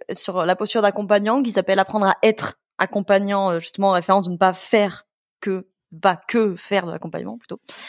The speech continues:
La prochaine session, c'est février. Le démarrage, c'est le vingt-sept février, donc les inscriptions, c'est jusqu'au vingt-quatre, quoi, deux mille vingt-trois, du coup, si jamais <laughs> des gens qui écoutent ça plus tard.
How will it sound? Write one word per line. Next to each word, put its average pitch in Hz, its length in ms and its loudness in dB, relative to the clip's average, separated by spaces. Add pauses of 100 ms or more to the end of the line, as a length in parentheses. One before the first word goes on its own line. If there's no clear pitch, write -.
(360)
La 233 200 4
prochaine 277 240 -2
session, 262 280 0
c'est 190 160 -6
février. 214 560 -2
Le 196 200 4
démarrage, 220 360 4
c'est 202 100 0
le 175 40 -8
vingt-sept 196 260 0
février, 190 340 2
donc 175 180 -2
les 175 120 -4
inscriptions, 175 400 -4
c'est 156 140 -4
jusqu'au 147 380 0
vingt-quatre, 185 360 -4
quoi, - 160 -6 (400)
deux 175 60 0
mille 170 160 -2
vingt-trois, 160 360 0
du 180 140 -8
coup, 277 260 -2 (220)
si - 160 -14
jamais 165 320 -6
<laughs> - 440 0
des 208 120 4
gens 220 120 4
qui - 160 -2
écoutent 233 200 -2
ça 196 140 -2
plus 170 160 -10
tard. 262 200 -2